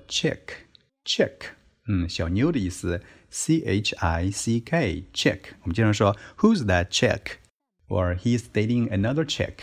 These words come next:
啊，他在跟另外一个女生约会。那现在你能找到一个跟 chick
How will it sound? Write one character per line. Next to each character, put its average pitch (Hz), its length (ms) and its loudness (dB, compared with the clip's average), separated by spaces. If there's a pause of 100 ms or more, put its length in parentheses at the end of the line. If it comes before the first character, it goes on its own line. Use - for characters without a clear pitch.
(380)
啊， - 240 -4
他 - 120 -2
在 101 160 0
跟 107 100 0
另 143 100 4
外 117 80 2
一 - 20 0
个 101 80 0
女 90 140 0
生 92 320 0
约 95 160 -2
会。 110 240 0 (240)
那 123 140 0
现 131 160 4
在 127 80 6
你 98 100 4
能 98 140 4
找 82 160 4
到 95 100 2
一 95 80 4
个 95 240 2
跟 101 340 2 (140)
chick - 300 0